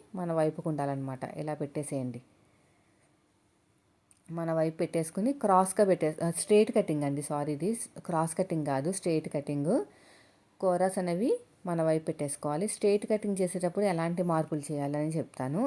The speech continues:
ఎందుకంటే క్రాస్ కటింగ్‌కి స్ట్రైట్ కటింగ్‌కి చాలా డిఫరెన్స్ ఉంటుంది. చాలా అంటే కొన్ని కొన్ని ఫాలో అవ్వాలన్నమాట, లేదంటే చెస్ట్ దగ్గర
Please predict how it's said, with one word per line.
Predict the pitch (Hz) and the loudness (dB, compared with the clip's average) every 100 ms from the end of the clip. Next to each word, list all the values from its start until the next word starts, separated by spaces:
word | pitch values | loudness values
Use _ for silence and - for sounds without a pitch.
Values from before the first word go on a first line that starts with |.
| - | 0
ఎందుకంటే | 170 175 185 185 | 0 0 0 2
క్రాస్ | 170 165 - | 2 2 0
కటింగ్‌కి | 185 190 202 | -2 -2 -4
స్ట్రైట్ | - 170 160 - | -2 -4 -4 -6
కటింగ్‌కి | 165 170 170 175 | -4 -4 -4 -2
చాలా | 156 156 | -2 0
డిఫరెన్స్ | 156 - 165 170 | -2 -2 -4 -2
ఉంటుంది. | 143 143 143 | -4 -4 -4
చాలా | 165 160 185 190 | -6 -2 -2 -2
అంటే | 185 294 453 - - - - _ - - | -2 -2 -2 -6 -20 -20 -20 _ -20 -6
కొన్ని | 208 208 202 | -2 0 2
కొన్ని | 208 196 190 | 0 0 0
ఫాలో | 180 170 175 | 2 4 4
అవ్వాలన్నమాట, | 160 151 147 143 156 | 4 0 0 -2 0
లేదంటే | 170 175 185 190 | 0 0 0 -2
చెస్ట్ | 165 - 165 | -2 0 -2
దగ్గర | 160 | -2